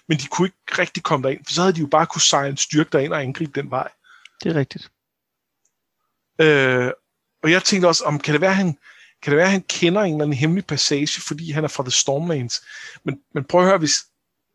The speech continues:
Speaker 1: hvis, hvis han kender den hemmelige passage, så gør Stannis da også. Så ville han da have brugt den.
Speaker 2: Ja, det må man formode, ja.
Speaker 1: Så,
Speaker 2: Øhm.
Speaker 1: så det må være et eller andet med at forklæde sig, eller noget.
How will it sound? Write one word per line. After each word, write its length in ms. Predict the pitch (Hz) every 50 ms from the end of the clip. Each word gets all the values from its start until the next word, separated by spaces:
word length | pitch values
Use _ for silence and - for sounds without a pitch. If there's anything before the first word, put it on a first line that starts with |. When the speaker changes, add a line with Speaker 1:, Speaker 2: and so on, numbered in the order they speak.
| _ _
Speaker 1:
hvis, 200 | - 147 139 - - - - - _
hvis 200 | 143 - - -
han 240 | - - 165 180 208
kender 320 | - - - 180 156 165
den 140 | 160 165 139
hemmelige 280 | 131 139 135 151 143
passage, 500 | - 131 127 - - 131 131 127 - - - _ - - - - _ _
så 140 | - - 170
gør 200 | - - 175 165
Stannis 580 | - - - - - 139 143 156 202 214 -
da 100 | - 147 139 - -
også. 320 | - 156 165 - - - - _ _ _ _ _ _
Så 100 | - -
ville 160 | 170 208 180 156
han 140 | 151 147
da 60 | 156 185
have 100 | 151 -
brugt 220 | - 143 165 - _ -
den. 140 | 160 190 233 - _ _ _ _ _ _ _ _ _ _ _ _ _ _ _ _ _ _ _ _ _ _ _ - - -
Speaker 2:
Ja, 140 | 165 139 - - _ _ _ _ _ -
det 80 | 165 156
må 180 | 156 151 151 143
man 180 | 131 127 123
formode, 440 | 120 - 131 127 127 120 - 120 120
ja. 140 | 110 104 127 - _ _ _ _ _ _ _ _ _ _ _ _ _ _ _ _ _ _ _ _ _ _ _ _ _ _ - - - - - - - - _ _ _ _ _ _
Speaker 1:
Så, 220 | - - 165 156
Speaker 2:
Øhm. 100 | 143 139
Speaker 1:
så 140 | 123 - 165
det 140 | - 151 143 143
må 280 | 147 147 147 - - - - - 165
være 180 | 175 165 175 196
et 80 | 214
eller 100 | 202 220
andet 120 | 202 196 190
med 100 | 185 180
at 60 | -
forklæde 380 | - 156 - - 180 - -
sig, 260 | 143 - 156 131 139 - -
eller 180 | - 143 131 127
noget. 220 | 131 131 135 131